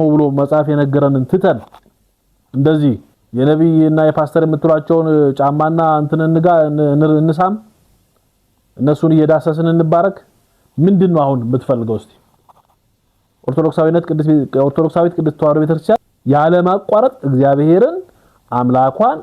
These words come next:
ቅዱስ ቅዱስ እያለች የምታመሰግን፣ መሸ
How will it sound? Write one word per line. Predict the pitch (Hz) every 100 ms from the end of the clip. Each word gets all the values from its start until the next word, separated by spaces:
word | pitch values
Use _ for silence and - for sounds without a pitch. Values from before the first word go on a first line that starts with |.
| -
ቅዱስ | 127 117 143 220
ቅዱስ | - 117 135
እያለች | 117 120 196 214
የምታመሰግን፣ | 120 120 - 113 110 107 95 90 - _ _ _ _ _ _ _
መሸ | 104 120 - -